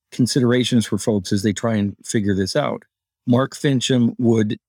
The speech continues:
as Secretary of State, oversee the fifteen county recorders' results and, and sort of rolling that up into the state's final results. But those counties individually administer their own elections. So what is it that the Secretary of State can do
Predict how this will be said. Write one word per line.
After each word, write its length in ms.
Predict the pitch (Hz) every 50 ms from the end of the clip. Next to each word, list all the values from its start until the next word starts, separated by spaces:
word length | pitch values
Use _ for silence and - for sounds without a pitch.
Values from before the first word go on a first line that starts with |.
| _ _
as 220 | 110 110 110 104 -
Secretary 480 | - 113 107 117 107 - 117 107 104
of 100 | 101 98
State, 340 | - - 131 123 113 107 - _ _ _ _
oversee 600 | - 131 135 120 123 120 - - - 131 120 120 113
the 140 | 98 104 95
fifteen 640 | - - 131 117 - - - - 127 117 107 104
county 340 | - - 120 117 110 104 101
recorders' 840 | 95 92 90 - - - - 151 160 151 127 110 101 95 92 - - _ _ _ _ _ _ _
results 640 | - 117 117 104 117 120 110 110 110 98 - - 113
and, 200 | 107 104 104 -
and 260 | 113 110 104 101 98
sort 200 | - - 117 107
of 220 | 104 92 - - - - _ _ -
rolling 400 | 113 123 123 123 117 107 101 90
that 240 | 110 117 127 - -
up 180 | - 110 107 - -
into 220 | 110 107 - 107
the 120 | 95 101
state's 500 | 98 - - - 110 104 98 - - - - _ _ _ _
final 540 | _ 127 127 139 139 131 117 107 101 - _ _
results. 540 | - 110 113 98 101 113 104 104 104 101 - -
But 120 | 139 113 - - _ _ _ _ _
those 340 | - - 135 143 156 147 -
counties 760 | - - - - 151 170 185 160 127 113 107 98 - - - _ _
individually 760 | 135 139 123 120 127 151 139 139 120 110 110 107 104 104 101 - _ _ _ _ _ _ _ _
administer 560 | - 127 117 110 131 127 123 113 - - 120 104
their 160 | 110 110 113
own 140 | 110 107 107
elections. 580 | 104 110 127 139 139 - - 110 104 98 -
So 120 | - - 110
what 300 | 104 101 110 147 160 165
is 140 | 160 123
it 120 | 135 120 120
that 120 | 120 107
the 80 | - 104
Secretary 600 | - - 117 - 113 98 - - 123 117 110 104
of 100 | 98 -
State 400 | - - - 127 123 120 123 -
can 200 | - 110 104 98
do 540 | 95 107 120 131 131 117 104 101 95 95